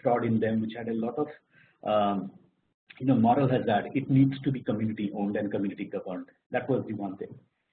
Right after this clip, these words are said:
The second thing we realized was that, uh, if you look at the, uh, Indian health, uh, scenario, we have private hospitals on the growth. Uh, we don't have, uh, government hospitals or government,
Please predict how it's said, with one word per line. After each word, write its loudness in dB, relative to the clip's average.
The 0
second 2
thing 0
we 2
realized 2
was 0
that, 0
uh, -2
if 0
you 2
look 0
at -4
the, -4
uh, -4
Indian 4
health, -4
uh, -2
scenario, 4
we 0
have 0
private 2
hospitals -4
on 2
the 0
growth. -2
Uh, -2
we -4
don't 4
have, -2
uh, -2
government -4
hospitals -6
or 0
government, -4